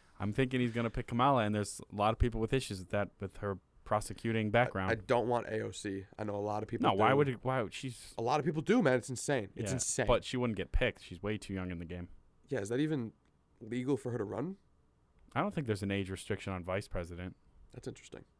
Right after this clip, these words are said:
Speaker 2: Because to be
Speaker 1: I don't
Speaker 2: president, it's,
Speaker 1: know.
Speaker 2: it's, like, over forty. It's, like,
Speaker 1: I think it's
Speaker 2: forty-four.
Speaker 1: forty.
Speaker 2: Forty. It's something old. It's, like, it's,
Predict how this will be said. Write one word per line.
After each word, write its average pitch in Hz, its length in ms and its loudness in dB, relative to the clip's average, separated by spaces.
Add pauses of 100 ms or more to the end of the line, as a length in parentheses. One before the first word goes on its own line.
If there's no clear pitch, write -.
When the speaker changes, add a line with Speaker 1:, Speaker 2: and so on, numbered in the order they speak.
(680)
Speaker 2:
Because 127 320 0
to 117 100 -8
be 127 40 0
Speaker 1:
I 123 40 0
don't - 60 -2
Speaker 2:
president, 214 260 8
it's, 262 60 4
Speaker 1:
know. 95 80 2
Speaker 2:
it's, - 120 -2
like, - 140 -2
over 135 240 4
forty. - 380 -2
It's, - 80 -10
like, - 80 -12 (180)
Speaker 1:
I 139 60 4
think 143 100 4
it's 120 100 -2
Speaker 2:
forty-four. 117 160 4
Speaker 1:
forty. 113 320 2 (400)
Speaker 2:
Forty. 127 200 0 (160)
It's - 100 -6
something 143 280 0 (100)
old. 123 340 4
It's, 117 140 6
like, 143 100 6
it's, 170 160 -2